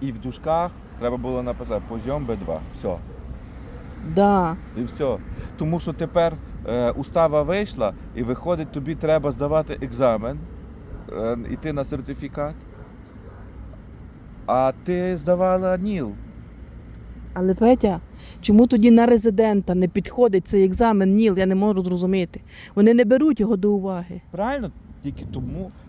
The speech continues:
Speaker 1: що там в нав'ясах не написано «Позьом Б два», а має бути написано.
Speaker 2: Розумієш, він має бути на,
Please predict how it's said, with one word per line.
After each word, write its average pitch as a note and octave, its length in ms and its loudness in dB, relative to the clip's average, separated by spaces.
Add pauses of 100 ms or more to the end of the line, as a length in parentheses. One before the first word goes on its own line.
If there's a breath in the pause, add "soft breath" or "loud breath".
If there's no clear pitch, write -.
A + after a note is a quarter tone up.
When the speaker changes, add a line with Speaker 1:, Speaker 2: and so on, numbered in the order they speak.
Speaker 1:
що - 80 -18
там E3 200 -8
в C3 100 -10
нав'ясах E3 540 -6
не C#3+ 100 -10
написано D3 520 -10
«Позьом C3+ 300 -8
Б A#2+ 120 -6
два», G2+ 240 -6 (300)
а C#3 120 2
має C#3+ 340 -2
бути C3 260 -8
написано. F2 500 -10 (460 loud breath)
Speaker 2:
Розумієш, G#3+ 540 4
він A#3+ 180 8
має C4+ 260 6
бути A3+ 420 4
на, G#3 160 4